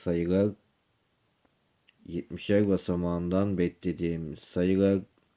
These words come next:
yetmiş, yetmiş iki, yetmiş dört, yetmiş sekiz ve seksen sayıları olacak. Bu basamakta da artık yetmiş iki ve yetmiş sekizden bir tanesinin gelebileceğini düşünüyorum.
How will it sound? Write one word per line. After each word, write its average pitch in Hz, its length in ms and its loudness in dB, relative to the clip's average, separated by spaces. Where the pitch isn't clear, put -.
yetmiş, 85 1080 -6
yetmiş 85 500 -8
iki, 92 520 -4
yetmiş - 560 -10
dört, 95 340 0
yetmiş 85 400 -10
sekiz 90 500 -6
ve 98 240 2
seksen 101 600 -2
sayıları 92 840 -2
olacak. 92 580 -2
Bu 92 120 -6
basamakta 92 680 -4
da 101 300 2
artık 92 520 -4
yetmiş 87 380 -6
iki 92 320 -4
ve 85 80 0
yetmiş 85 440 -6
sekizden 90 680 -4
bir - 100 -6
tanesinin 87 720 -4
gelebileceğini 85 1000 -4
düşünüyorum. 95 680 -2